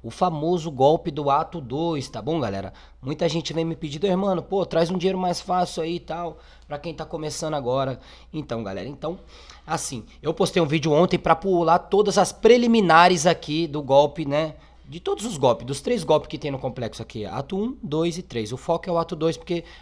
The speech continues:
a gente consegue repetir ele e dar um milhão cada vez que a gente repete. Tá bom? Então assim, galera, então você consegue bugar aqui,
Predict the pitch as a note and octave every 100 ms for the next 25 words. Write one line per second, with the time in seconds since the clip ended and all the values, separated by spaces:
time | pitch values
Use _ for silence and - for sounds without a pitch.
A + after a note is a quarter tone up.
0 | - C3+ - D#3 D#3+ D3+ D3+ D#3 D3 -
1 | D3+ C#3+ D3 - D#3+ C#3 C#3 D3 - -
2 | C#3+ E3 D3+ C3 C#3+ C#3 C#3 C3+ C3+ C3+
3 | C#3 B2+ B2 C#3+ - - - - - -
4 | - G#3+ B3 A#3+ A#3+ B3+ - F3+ C#3+ C3+
5 | C3 D3+ A3 A3+ A#3 G#3+ - F#3 F3+ E3+
6 | C3+ D3 C#3+ C3 B2+